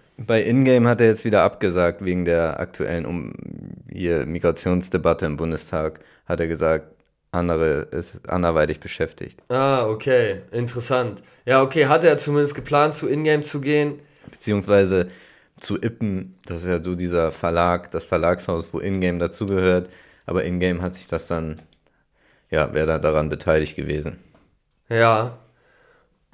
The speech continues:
Speaker 2: Und dann war, war er bei Worldwide Wohnzimmer, hat sich in das Quiz mit Tisch, äh, gesetzt,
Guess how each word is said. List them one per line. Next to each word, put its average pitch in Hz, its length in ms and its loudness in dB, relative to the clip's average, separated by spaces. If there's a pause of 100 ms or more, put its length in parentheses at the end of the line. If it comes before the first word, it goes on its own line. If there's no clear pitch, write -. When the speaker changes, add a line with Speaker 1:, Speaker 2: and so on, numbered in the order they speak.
(340)
Speaker 2:
Und 117 680 0 (600)
dann 117 500 0
war, 123 400 2
war 123 100 2
er 123 120 4
bei 123 220 2
Worldwide 131 540 6
Wohnzimmer, 139 600 2
hat 127 120 -2
sich 127 220 -6
in 123 100 -4
das 113 240 -4
Quiz 139 320 -2
mit 123 160 -4
Tisch, - 460 -2
äh, 92 180 -10
gesetzt, 135 720 0